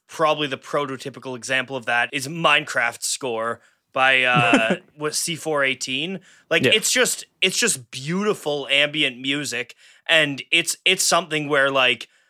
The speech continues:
Speaker 1: anytime I listen to it, I really am, like, translated to that,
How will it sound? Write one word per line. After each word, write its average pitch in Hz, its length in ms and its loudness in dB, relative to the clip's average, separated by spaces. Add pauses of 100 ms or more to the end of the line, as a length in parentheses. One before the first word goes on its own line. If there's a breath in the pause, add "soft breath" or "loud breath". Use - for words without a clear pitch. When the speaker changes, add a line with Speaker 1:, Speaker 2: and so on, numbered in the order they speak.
(240)
Speaker 1:
anytime 196 500 2
I 175 60 4
listen 151 280 0
to 151 120 -2
it, 143 100 -2
I 160 120 6
really 156 560 0
am, 143 360 4
like, 131 280 0 (280 soft breath)
translated 147 840 2
to 143 340 -2
that, 135 240 2